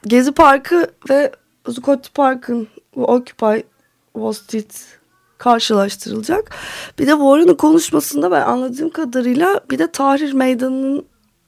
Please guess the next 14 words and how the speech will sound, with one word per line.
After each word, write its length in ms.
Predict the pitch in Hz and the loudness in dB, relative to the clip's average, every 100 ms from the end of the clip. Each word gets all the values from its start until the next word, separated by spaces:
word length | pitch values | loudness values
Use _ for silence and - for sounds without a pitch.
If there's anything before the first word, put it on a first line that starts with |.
| _ - | _ -8
e, 540 | 233 220 220 208 208 208 196 - - _ _ _ _ _ _ _ | -4 -2 -2 -2 -2 -4 -8 -14 -20 _ _ _ _ _ _ _
zaten 540 | 226 247 247 247 226 - _ _ | 2 4 4 2 0 0 _ _
Occupy 320 | 240 254 247 254 | -2 -2 0 2
Wall 220 | 233 240 | 2 2
Street'le 640 | 254 - 240 - 226 214 - | -4 -6 -12 -6 -4 -4 0
karşılaştırması 960 | 247 240 - 240 240 - 262 262 302 | 2 2 0 -2 -2 -4 -4 -4 -2
vardı. 380 | 339 262 240 349 | 0 0 0 -2
Dolayısıyla 440 | 302 262 269 311 311 | -4 -4 -6 -2 0
mesela 340 | 269 247 226 | 0 0 0
bir 60 | 269 | 2
oturumda 520 | 247 - 240 254 339 | 2 0 -2 0 0
üçü 360 | 254 254 277 247 | -2 -6 -8 -6
birden 460 | 254 233 240 247 - - - - - | -6 0 0 -2 -10 -20 -20 -16 -2
açılmış 640 | 226 226 240 214 202 - | -2 0 0 0 0 -6